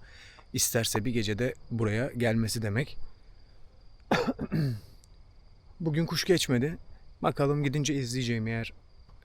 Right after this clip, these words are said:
e, faydalı olduğunu düşündüğüm ya da anlam bütünlüğünü sağlayan görüntüler varsa, e, bunu da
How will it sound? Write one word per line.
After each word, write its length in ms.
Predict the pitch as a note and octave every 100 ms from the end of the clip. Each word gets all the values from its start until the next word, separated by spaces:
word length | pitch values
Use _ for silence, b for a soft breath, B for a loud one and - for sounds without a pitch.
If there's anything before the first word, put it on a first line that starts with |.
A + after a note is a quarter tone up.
| -
e, 260 | A#2 A2+
faydalı 480 | G#2+ B2+ B2 B2 B2
olduğunu 360 | B2+ A2+ A2+ A2
düşündüğüm 540 | A2+ A#2 G#2+ G#2+ G#2+
ya 140 | G#2+
da 140 | A2 G#2+ B B B B
anlam 320 | B2+ C3+ B2+
bütünlüğünü 460 | A2+ - A#2+ A#2 A2+
sağlayan 520 | - A#2 A#2 A#2 A#2
görüntüler 460 | A2+ A2+ G#2+ A2 A2
varsa, 460 | B2 A2+ - A#2+ B2 B B B B -
e, 280 | A2 A2+ A2+
bunu 280 | A2 A2+ G#2
da 220 | A2+ A2+